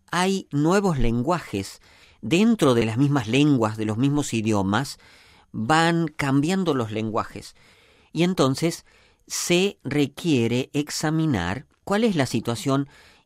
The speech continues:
y yo creo, esto ya es una opinión personal, que uno de los aportes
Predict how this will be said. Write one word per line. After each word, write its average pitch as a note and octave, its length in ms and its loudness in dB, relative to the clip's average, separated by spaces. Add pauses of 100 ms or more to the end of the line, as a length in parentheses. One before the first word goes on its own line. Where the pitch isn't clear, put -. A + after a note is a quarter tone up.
y B2+ 220 0
yo - 180 2
creo, C3 280 2
esto C3 160 -4
ya F#2+ 120 -2
es G2+ 100 -6
una G2 140 -2
opinión G2 300 -2
personal, F#2+ 560 -6 (360)
que D3 120 0
uno F3 180 4
de C3 60 2
los A2 200 -2
aportes C3 680 -2